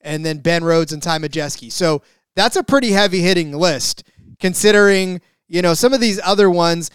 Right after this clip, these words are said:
Like, the only other number range that made any sort of, made me feel any better was somewhere in that, like, eleven to twenty range, or maybe even, like, the thirty-eight to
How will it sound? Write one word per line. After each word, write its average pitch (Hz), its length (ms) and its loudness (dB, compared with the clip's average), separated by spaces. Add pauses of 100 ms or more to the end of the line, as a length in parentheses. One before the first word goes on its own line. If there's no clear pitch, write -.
Like, 220 160 0
the 220 140 -8
only 285 320 2
other 254 540 2 (520)
number 220 360 2
range 196 360 2
that 175 180 -4
made 185 220 0
any 202 200 -4
sort 185 280 0
of, 147 180 -8 (240)
made 190 240 2
me 180 100 -2
feel 185 280 0
any 180 180 -2
better 156 440 0 (300)
was 160 220 0
somewhere 208 460 2
in 180 240 -2
that, 170 260 -2
like, 151 360 -6 (320)
eleven 190 920 2
to 165 540 0
twenty 180 520 -6
range, 180 560 -6 (320)
or 170 200 2
maybe 180 260 0
even, 165 360 -4
like, 156 220 -6
the 160 100 -8
thirty-eight 170 960 -2 (440)
to 139 500 -4